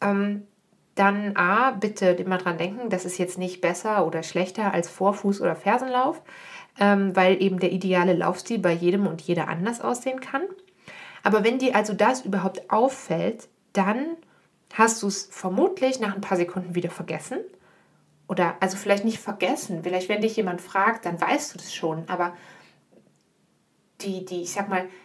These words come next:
das aktive Bewusstsein darüber von di-, bei dir, ah, meine Nachbarin läuft auf dem Mittelfuß, das ist ja für dich, das ist ja für dich vollkommen irrelevant in dem Moment. Und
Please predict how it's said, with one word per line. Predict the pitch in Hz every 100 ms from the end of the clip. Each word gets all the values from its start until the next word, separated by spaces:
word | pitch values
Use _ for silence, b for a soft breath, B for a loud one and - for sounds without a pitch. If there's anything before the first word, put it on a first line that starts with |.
| B
das | - - -
aktive | 240 - - 269 262 233
Bewusstsein | 185 170 208 339 - - 175 165
darüber | 170 175 170 165
von | 151 - 165
di-, | 147 -
bei | 175
dir, | 151 156 156 - - _ - _ _ -
ah, | 214 254
meine | 190 214 220 220
Nachbarin | 190 254 - 202 175 185 220 220
läuft | 175 202 233 180
auf | 185
dem | 185
Mittelfuß, | 196 254 170 - 165 196 247 - B B B B B
das | 196 196
ist | 202
ja | 208
für | - 175
dich, | 214 233 - - _ _ _ _ _ _ -
das | - 202
ist | - 196
ja |
für | - 190
dich | 196
vollkommen | - 226 226 214 190 -
irrelevant | 262 254 180 160 - 180 190
in | 185 175
dem | 175
Moment. | 170 - - - - _ B B B B B B
Und | - 226 233 233